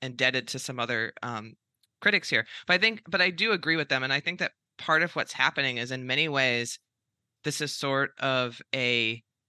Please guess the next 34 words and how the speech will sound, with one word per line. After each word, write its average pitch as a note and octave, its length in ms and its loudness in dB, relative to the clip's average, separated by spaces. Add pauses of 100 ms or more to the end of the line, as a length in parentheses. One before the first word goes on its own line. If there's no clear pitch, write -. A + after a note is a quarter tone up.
(300)
in E3+ 100 2
many B3 180 4
ways, G#3+ 200 4
it's E3 120 -4
a E3 40 0
contin-, D3 540 -2
it, D#3+ 160 4
there's D3+ 160 4
a C#3+ 100 0
strong E3 720 2 (500)
thread D3+ 360 4
of B2+ 100 -4
continuity A2 640 -6
here, - 300 -12 (840)
that C#3+ 160 2
these C#3+ 240 0
themes D3 540 0
of, B2 600 0
you C#3+ 140 -2
know, A2+ 280 -2 (640)
the C#3+ 120 0
dead C#3+ 360 4
left C#3 300 0
behind F3+ 880 2 (500)
and C3+ 640 2 (200)
this C#3 160 -2
potential - 760 -2
of, A#2+ 260 0
you C3 100 -4
know, A#2+ 120 -2
retribution B2+ 1040 -2
for C3 200 -6
past A#2 480 -2
wrongs. C3+ 640 -4